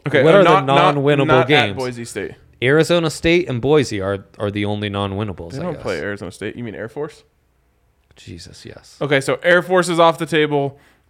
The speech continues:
Speaker 1: Boise State is off the table, and Washington and Michigan's off the table.
Speaker 2: Yep.
Speaker 1: Um, y-, if you throw in Washington State, it doesn't even matter. Their over's at five and a half. I hate. I, I, I wouldn't normally do this. If they were on our schedule this year, I wouldn't do this. But I'm, I'm taking the over.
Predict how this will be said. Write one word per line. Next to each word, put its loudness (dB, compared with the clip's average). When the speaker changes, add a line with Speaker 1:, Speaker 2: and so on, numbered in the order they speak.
Speaker 1:
Boise 2
State 2
is -2
off 4
the -8
table, -2
and -2
Washington -2
and -2
Michigan's -4
off -4
the -12
table. -12
Speaker 2:
Yep. -4
Speaker 1:
Um, -4
y-, -8
if -10
you -6
throw 4
in 0
Washington -2
State, 0
it -4
doesn't -4
even -8
matter. -4
Their -8
over's -6
at -8
five -8
and -14
a -14
half. -6
I -8
hate. -8
I, -6
I, -8
I -6
wouldn't -6
normally -10
do -10
this. -8
If -18
they -2
were 2
on 2
our 0
schedule -4
this -8
year, 2
I 2
wouldn't -2
do -8
this. -12
But -14
I'm, -12
I'm -10
taking -12
the -12
over. -16